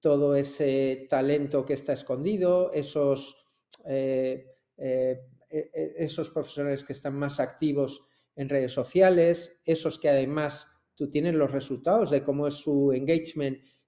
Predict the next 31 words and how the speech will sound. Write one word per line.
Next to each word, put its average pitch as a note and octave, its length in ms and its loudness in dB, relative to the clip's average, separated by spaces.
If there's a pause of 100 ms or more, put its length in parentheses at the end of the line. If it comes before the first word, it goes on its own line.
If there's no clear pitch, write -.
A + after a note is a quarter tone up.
y C#3+ 100 0
sabes D3 380 0
a C3+ 120 -4
quién C#3+ 200 -2
tocar C#3 360 2
y B2 100 0
no. D#3+ 320 0
Ya D3 220 2
con, D3+ 400 0
con, C3+ 640 -4
cuando C#3 260 2
lo C#3 160 4
cruzamos E3 540 -2
con D#3 160 -2
tecnología, D#3+ 800 0
que C#3 140 -2
es - 260 -12
uno C#3 220 -4
de C#3 80 -2
tus C3+ 520 -4
campos C#3+ 500 -4
fuertes C#3+ 380 0
de, C3+ 340 -2 (420)
de C#3+ 200 2
trabajo, D3 680 2 (320)
ya C#3+ 160 6
el D3+ 80 6
alcance D3 340 0
es F3+ 140 -4
brutal, B2 480 -8
¿no? F#3+ 180 -12